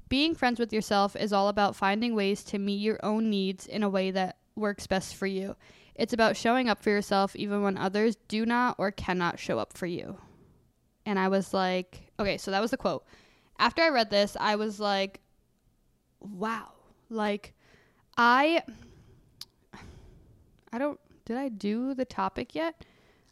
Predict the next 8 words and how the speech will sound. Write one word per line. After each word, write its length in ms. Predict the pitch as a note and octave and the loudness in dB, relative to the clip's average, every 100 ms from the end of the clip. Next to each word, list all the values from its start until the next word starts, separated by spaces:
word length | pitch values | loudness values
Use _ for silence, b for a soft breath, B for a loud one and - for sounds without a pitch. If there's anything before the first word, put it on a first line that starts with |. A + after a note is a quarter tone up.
| _ - | _ 0
Of, 1120 | A#3+ A3 G#3 G3+ G3+ G3 G3 G3+ G3+ - - b b b b b b b b _ _ _ _ _ _ _ _ _ _ - - - - | 2 4 2 2 2 2 0 -2 -10 -20 -20 b b b b b b b b _ _ _ _ _ _ _ _ _ _ -16 -16 -14 -12
<laughs> 120 | C4 - G4 F#4 F#4+ F#4 F4 _ b b b | -12 -6 -2 -2 -2 -4 -8 _ b b b
let's 360 | C4+ C4 D#4 - | -4 -2 -4 -4
go 220 | - B3 | -4 -4
back 360 | A#3 C#4 D4 - | -4 -6 -6 -8
in 180 | C4+ A3+ | -6 -4
my 160 | G3+ | -4
notes. 1160 | G3+ G#3+ D#4 F4+ E4 F#4 F4+ - - - - | -4 -2 -2 -2 -2 -4 -8 -14 -20 -20 -20